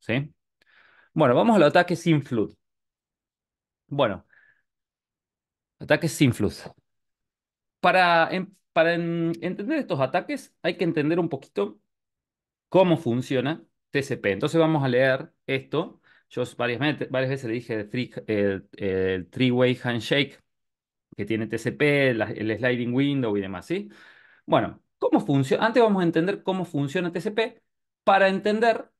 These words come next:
eh, cómo, em, cómo, por qué podemos tener un ataque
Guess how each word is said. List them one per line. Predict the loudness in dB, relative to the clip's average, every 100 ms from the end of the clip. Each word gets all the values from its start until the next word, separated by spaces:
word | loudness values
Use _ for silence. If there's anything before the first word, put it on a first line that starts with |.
| _ _ _ _ _
eh, | -4 -2 -2 -4 -10 _
cómo, | 0 2 2 -4 -10 _ _ _ _ _ _ -6
em, | -4 -4 -4 -6 -6 -10 _
cómo, | -4 -2 -4 -8 _
por | -2 0
qué | -2
podemos | -2 -2 -2
tener | -4 -4
un |
ataque | -4 -4 -4